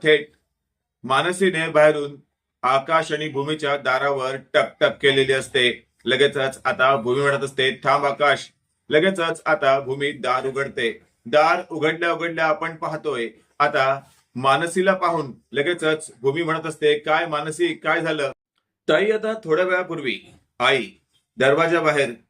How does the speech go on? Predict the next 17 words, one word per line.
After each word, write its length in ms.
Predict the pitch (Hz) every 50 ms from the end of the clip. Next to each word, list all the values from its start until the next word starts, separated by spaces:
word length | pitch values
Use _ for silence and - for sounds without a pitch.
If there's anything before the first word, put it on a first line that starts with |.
| _ _ -
तुम्ही 200 | 139 135 151 156
आतमध्ये 440 | 151 151 151 147 151 156 160 170 170
काय 300 | 160 - 151 151 170 170
बोलताय 460 | 160 160 160 160 156 143 139 143 151 -
याचा 380 | 131 127 120 - 170 165 151 - -
अंदाज 500 | 143 139 135 135 143 151 151 147 117 104
घेत 220 | 113 127 123 110
होत्या. 340 | 135 123 104 123 110 101 - - _ _ _ _ _ _ _ _ _ _ -
त्यावर 240 | 160 170 185 185 185
मात्र 480 | 185 185 190 190 185 151 139 143 156 - -
आता 360 | 131 131 - 147 151 156 156
भूमी 260 | 139 123 123 131 143
म्हणत 220 | 147 147 147 147 151
असते, 340 | 151 151 147 135 139 147 -
"आकाश, 540 | 127 131 131 123 - 175 180 180 180 - -
पाहिलंस 440 | - - 135 139 151 175 196 190 190
का 200 | - 175 151 -